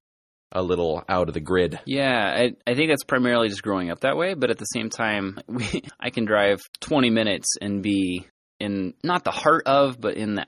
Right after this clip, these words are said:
Speaker 2: the very outskirts of, uh, the Twin Cities. So, you know, you, you let me drive forty-five minutes and I'm in Saint Paul.
Speaker 1: Mm-hmm.
Speaker 2: Definitely large city there in comparison to the big booming metropolis of Buffalo.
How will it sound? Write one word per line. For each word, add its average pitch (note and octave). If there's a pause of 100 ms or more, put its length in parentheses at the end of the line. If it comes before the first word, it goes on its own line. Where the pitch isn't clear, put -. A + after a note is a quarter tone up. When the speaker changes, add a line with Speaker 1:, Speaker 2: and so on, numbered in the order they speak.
(120)
Speaker 2:
the F#2+
very F#2+
outskirts G2+
of, F2+
uh, E2+
the -
Twin G2
Cities. E2+ (220)
So, E2+ (240)
you F#3+
know, F3
you, E3
you F#3
let F3
me E3
drive C#3+
forty-five C3
minutes A#2
and G#2
I'm G#2
in G2+
Saint F#2
Paul. G2
Speaker 1:
Mm-hmm. G#2+ (120)
Speaker 2:
Definitely C#3
large G#2+
city F#2+
there F#2
in G2
comparison F2
to E2 (160)
the F2+ (160)
big E2+ (120)
booming F#2
metropolis D#2+
of D2
Buffalo. -